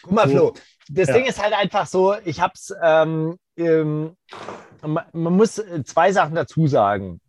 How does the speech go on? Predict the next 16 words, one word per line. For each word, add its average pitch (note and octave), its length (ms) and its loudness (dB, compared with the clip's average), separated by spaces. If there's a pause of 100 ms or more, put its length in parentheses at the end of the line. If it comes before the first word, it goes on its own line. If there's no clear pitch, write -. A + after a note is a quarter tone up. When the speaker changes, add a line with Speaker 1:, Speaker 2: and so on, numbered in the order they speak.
(180)
Speaker 1:
Also, C#3+ 520 4 (300)
die F3+ 480 2
Diskussion G3 960 0
im D#3+ 300 -6 (840)
Mainstream, C3+ 920 -2
sag A#2+ 180 -4
ich A#2 80 -10
jetzt C3 200 -12
mal, C3+ 200 -2
oder C#3 140 -4
in C#3 120 -10
anderen D#3 500 -8
Publikationen D3+ 720 -6
wie C#3+ 100 -2
dem B2+ 180 -6
Freitag C3+ 1160 -4